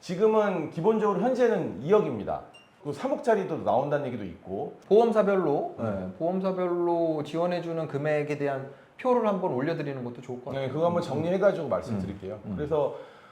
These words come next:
Speaker 1: 어쨌든 예전보다, 불과 몇 년 전보다 합의 금액이 훨씬 크기 때문에
Speaker 2: 음.
Speaker 1: 운전자 보험을 반드시 가입을 하시되, 어, 뭐, 그렇습니다. 저는 이제 만 원 조금 넘는 금액을 가입했는데, 이유가 일상생활 배상 책임이 포함되게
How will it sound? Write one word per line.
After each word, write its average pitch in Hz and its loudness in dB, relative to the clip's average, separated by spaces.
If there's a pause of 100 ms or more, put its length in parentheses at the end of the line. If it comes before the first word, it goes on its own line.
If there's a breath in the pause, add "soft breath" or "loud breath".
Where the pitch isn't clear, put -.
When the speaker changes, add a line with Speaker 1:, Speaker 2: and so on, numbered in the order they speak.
(100)
Speaker 1:
어쨌든 185 0 (140)
예전보다, 143 4
불과 143 2
몇 127 2
년 165 0
전보다 139 2 (420)
합의 214 -2
금액이 170 -2
훨씬 247 -4
크기 247 -4
때문에 143 -2
Speaker 2:
음. 101 -8
Speaker 1:
운전자 226 8
보험을 208 6
반드시 156 0
가입을 147 4
하시되, 180 4 (300 loud breath)
어, 107 0 (460 loud breath)
뭐, 143 -6
그렇습니다. 180 2
저는 185 6
이제 160 0
만 156 8
원 202 2
조금 - -4
넘는 151 2
금액을 143 -4
가입했는데, 117 -4
이유가 127 2 (140)
일상생활 175 2
배상 135 0
책임이 123 -8
포함되게 113 -2